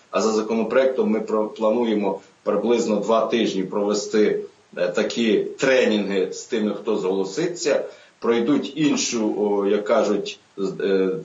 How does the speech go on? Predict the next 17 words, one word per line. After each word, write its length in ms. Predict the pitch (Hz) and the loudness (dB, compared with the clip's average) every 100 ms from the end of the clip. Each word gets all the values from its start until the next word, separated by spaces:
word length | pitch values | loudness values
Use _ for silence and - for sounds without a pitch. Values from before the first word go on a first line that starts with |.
| - - | -14 -14
підготують 640 | - 98 110 139 123 98 82 | -6 -2 -2 0 0 0 0
заяву, 500 | 95 110 143 143 110 | 0 4 4 4 2
свої 240 | 104 104 | 0 0
анкетні 460 | 98 120 151 - 120 | 0 0 -2 0 -2
дані, 400 | 110 110 98 - | 2 2 0 -2
і 60 | |
будуть 440 | 196 139 117 104 101 | -4 -4 -2 -2 -2
вони 220 | 104 110 | -2 -2
влаштовані 680 | 104 101 - 113 101 92 90 - - _ | -2 -2 0 0 2 0 -4 -12 -20 _
на 100 | 95 | -2
ці 200 | 95 - | 0 -2
посади, 680 | - 98 - - - 156 - - - _ - | -2 0 2 2 4 2 0 -6 -16 _ 0
то, 580 | 117 113 113 117 110 107 | 4 6 4 4 0 -4
звичайно, 960 | 104 107 - 120 135 139 135 127 123 104 98 | -6 -6 0 0 2 2 0 0 0 -4 -6
вони 260 | 107 107 127 | -4 -2 -4
зможуть 540 | 85 113 127 131 - | -4 -4 -4 -6 -6
отримувати, 840 | 101 107 107 110 107 107 110 107 | -6 0 0 0 -2 0 0 0